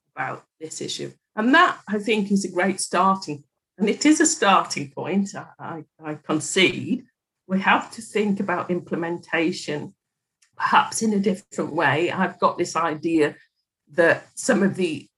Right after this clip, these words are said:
uh, issues of implementation are different in different parts of Wales, and we, we need not just have,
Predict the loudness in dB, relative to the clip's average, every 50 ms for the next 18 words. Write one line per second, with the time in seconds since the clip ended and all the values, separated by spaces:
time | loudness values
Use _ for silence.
0 | _ 0 0 0 0 -2 -6 -10 _ _ _ _ _ 0 0 0 0 0 0 0
1 | 0 0 0 0 -2 -2 -6 -6 -6 -4 -4 -4 -6 -4 -4 -2 -2 -2 -2 -2
2 | -4 -4 -4 -2 -4 -4 -2 -2 -2 -2 -2 -4 -4 -4 -2 -4 -4 -2 -4 -4
3 | -4 -6 -10 -12 -4 -2 -2 -2 -2 -4 -10 -10 -12 -8 -4 0 0 0 0 0
4 | -4 -4 -4 -4 -2 -2 -4 -6 -6 -6 -6 -4 -2 -2 0 2 4 2 2 2
5 | -2 -14 -20 _ _ _ -16 _ -16 -6 -2 -2 -2 -2 -4 -8 -8 -10